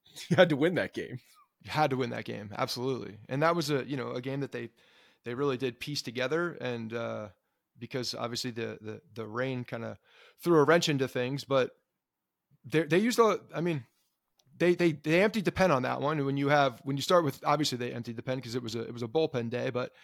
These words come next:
Speaker 2: uh, Hamilton, Marinaccio, King, Peralta, Kahnle, Holmes, you literally used every one of your,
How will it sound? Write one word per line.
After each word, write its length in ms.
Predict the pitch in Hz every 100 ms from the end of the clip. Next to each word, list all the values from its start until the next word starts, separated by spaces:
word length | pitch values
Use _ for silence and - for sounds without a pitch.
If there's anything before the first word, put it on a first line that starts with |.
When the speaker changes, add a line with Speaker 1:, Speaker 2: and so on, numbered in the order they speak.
| - - _
Speaker 2:
uh, 180 | 131 123
Hamilton, 460 | 160 170 170 160 143
Marinaccio, 600 | 135 147 151 151 143 139
King, 320 | 160 151 147
Peralta, 580 | 139 127 139 143 139 131
Kahnle, 440 | - 165 156 147 131
Holmes, 280 | 147 120 131
you 160 | 175
literally 280 | 240 233 180
used 180 | 170 -
every 260 | 156 160 156
one 200 | 147 156
of 80 | 120
your, 200 | 123